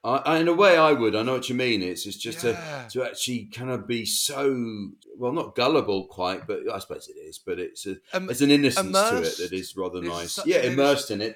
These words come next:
Speaker 2: it's that
Speaker 1: definitely, yeah.
Speaker 2: childlike belief where you really
Speaker 1: Yeah, yeah.
Speaker 2: believe what you're
Speaker 1: Completely,
Speaker 2: watching.
Speaker 1: yeah.
Speaker 2: Let me, actually, let me just double check before we, before we li-,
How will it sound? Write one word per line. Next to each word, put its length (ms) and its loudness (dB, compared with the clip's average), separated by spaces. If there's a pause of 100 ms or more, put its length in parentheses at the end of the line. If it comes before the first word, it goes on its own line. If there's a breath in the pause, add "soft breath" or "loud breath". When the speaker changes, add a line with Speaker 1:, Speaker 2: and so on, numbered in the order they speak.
Speaker 2:
it's 120 -2
that 80 -4 (100)
Speaker 1:
definitely, 220 -2
yeah. 60 0
Speaker 2:
childlike 680 0
belief 580 -8
where 120 -6
you 180 -10
really 280 -6
Speaker 1:
Yeah, 160 0
yeah. 40 -2
Speaker 2:
believe 380 -4
what 80 -10
you're 840 -18
Speaker 1:
Completely, 440 -4
Speaker 2:
watching. 200 -8
Speaker 1:
yeah. 80 -4
Speaker 2:
Let 140 -6
me, 100 -12
actually, 460 -6
let 160 -2
me 40 -8
just 220 -14
double 220 -6
check 260 -6
before 300 -10
we, 140 -10
before 340 -10
we 100 -8
li-, 100 -14